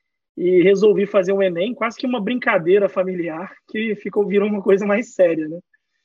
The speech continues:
Por isso que eu falei que não foi tão premeditado, né? Então, foi uma, uma experiência, assim, ah, vou fazer um enem em economia, e passei, e acabei recebendo um apoio muito grande,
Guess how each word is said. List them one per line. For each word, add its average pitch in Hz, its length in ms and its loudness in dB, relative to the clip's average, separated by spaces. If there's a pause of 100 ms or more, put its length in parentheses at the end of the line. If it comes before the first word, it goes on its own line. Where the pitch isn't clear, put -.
(280)
Por 185 60 -4
isso 175 100 -6
que 220 40 6
eu 196 60 0
falei 208 260 4
que 220 140 -4
não 220 100 -4
foi 214 160 2
tão 208 220 -2
premeditado, 202 800 -2
né? 160 140 -14
Então, 202 600 -2
foi 196 120 -6
uma, 208 280 -6
uma 170 200 -6
experiência, 185 560 0
assim, - 80 -8
ah, 196 80 0
vou 190 120 -2
fazer 214 220 -4
um 214 80 0
enem 196 400 -4
em 180 140 -10
economia, 175 640 -2
e 160 40 -2
passei, 175 440 0
e 202 40 4
acabei 190 300 4
recebendo 214 340 -4
um 214 80 -2
apoio 190 260 2
muito 226 300 -4
grande, 190 420 -4